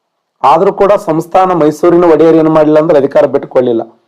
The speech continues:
ಅದಕ್ಕೆ ಅಧಿಕಾರ ಬಿಟ್ಟು ಕೊಡ-, ಕೊಳ್ಳಾರ ಸಲುವಾಗಿ, ಆ, ಯಾರು ಕೆ ಸಿ ರೆಡ್ಡಿ ಅವರು ಮೈಸೂರಿನ,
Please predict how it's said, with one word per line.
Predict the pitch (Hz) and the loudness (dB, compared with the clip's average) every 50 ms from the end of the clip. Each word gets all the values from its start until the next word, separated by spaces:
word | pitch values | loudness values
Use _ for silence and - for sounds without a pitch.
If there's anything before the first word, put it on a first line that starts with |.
| _ _ _ _ _ _ _ - | _ _ _ _ _ _ _ -6
ಅದಕ್ಕೆ | 131 135 175 170 180 | -4 -4 0 0 0
ಅಧಿಕಾರ | 151 147 151 - 180 180 180 | 0 0 0 0 0 0 0
ಬಿಟ್ಟು | 170 135 151 151 - | 0 -2 -4 -8 -6
ಕೊಡ-, | - 151 147 143 143 147 156 156 - - | -2 -2 0 2 2 2 0 -2 -6 -4
ಕೊಳ್ಳಾರ | - 131 131 139 147 147 | -2 0 2 2 2 0
ಸಲುವಾಗಿ, | 143 - 143 139 139 135 131 117 117 131 131 _ _ _ _ _ _ _ _ _ - - | -2 -4 -2 -2 0 0 0 0 -2 -8 -12 _ _ _ _ _ _ _ _ _ -6 -2
ಆ, | 123 123 120 120 120 117 - 160 _ _ _ _ _ _ _ - | 0 0 0 0 -2 -4 -8 -12 _ _ _ _ _ _ _ -2
ಯಾರು | - 131 131 131 127 123 123 - - - - - _ _ - | 0 2 2 2 2 0 0 -2 -4 -12 -20 -20 _ _ -2
ಕೆ | 147 143 | -2 -2
ಸಿ | 143 - 185 180 | 0 2 0 2
ರೆಡ್ಡಿ | 170 - - - 131 139 131 117 143 143 143 | 2 0 -2 -2 -2 -2 -2 0 2 2 2
ಅವರು | 123 113 - - - _ _ _ _ _ _ _ _ _ _ _ _ _ _ _ _ _ _ _ _ _ _ _ _ _ _ _ _ _ - | 2 2 0 -4 -10 _ _ _ _ _ _ _ _ _ _ _ _ _ _ _ _ _ _ _ _ _ _ _ _ _ _ _ _ _ -4
ಮೈಸೂರಿನ, | 131 143 151 151 - 180 185 180 170 185 | -2 0 0 0 2 2 2 2 2 2